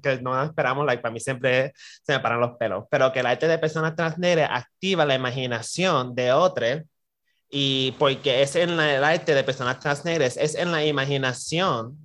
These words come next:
de meju-, mujeres trans negras, de personas de espíritu, de personas no binarias,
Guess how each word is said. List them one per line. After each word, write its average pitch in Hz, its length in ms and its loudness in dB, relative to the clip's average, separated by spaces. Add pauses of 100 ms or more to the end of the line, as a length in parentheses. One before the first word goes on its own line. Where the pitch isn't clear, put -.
de 127 100 -2
meju-, 131 360 0
mujeres 156 460 0
trans 185 240 0
negras, 113 760 -2
de - 100 0
personas 147 500 0
de 147 80 0
espíritu, 117 600 -6
de 120 100 -2
personas 131 400 -4
no 170 100 -4
binarias, 120 640 -2